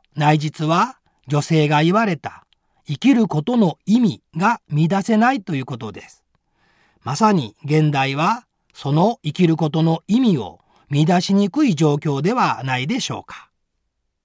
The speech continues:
少し前になりますが、毎日新聞二千九年十一月二十七日の特集記事に、増える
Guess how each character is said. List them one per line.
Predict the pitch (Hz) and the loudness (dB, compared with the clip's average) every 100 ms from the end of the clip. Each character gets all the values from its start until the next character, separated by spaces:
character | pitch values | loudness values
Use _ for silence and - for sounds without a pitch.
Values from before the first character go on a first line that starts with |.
| _ _ _ _ _ _ _ _ | _ _ _ _ _ _ _ _
少 | - 277 | -6 0
し | 294 202 | 2 6
前 | 180 165 | 6 6
に | 151 | 2
な | 151 | 0
り | 151 | 0
ま | 147 | -2
す | - | -6
が、 | 131 139 254 - _ _ _ | -6 -4 -4 -10 _ _ _
毎 | 135 156 220 | -2 4 4
日 | 226 - 220 | 4 0 -4
新 | - 214 175 | 2 2 2
聞 | 117 95 - _ _ _ | -2 -10 -16 _ _ _
二 | 147 | -6
千 | 143 247 214 139 - | -2 2 2 0 -4
九 | - 220 165 | 0 2 2
年 | 123 95 - _ _ _ | -2 -8 -14 _ _ _
十 | 123 180 220 | -2 2 2
一 | 208 208 | 0 0
月 | 208 202 160 196 196 - _ _ | 0 -2 -2 -4 -4 -8 _ _
二 | 190 220 | 0 0
十 | 202 185 165 | 2 2 2
七 | - 226 | 0 2
日 | 202 156 147 | 2 0 -2
の | 151 220 262 _ _ _ | -2 -2 -6 _ _ _
特 | 165 156 | -2 0
集 | 190 214 190 | -2 2 0
記 | 175 | 0
事 | 170 151 | -4 -2
に、 | 131 180 269 _ _ _ _ _ _ _ | -2 -2 -4 _ _ _ _ _ _ _
増 | - 180 | 2 6
え | 240 | 6
る | 185 107 | 4 0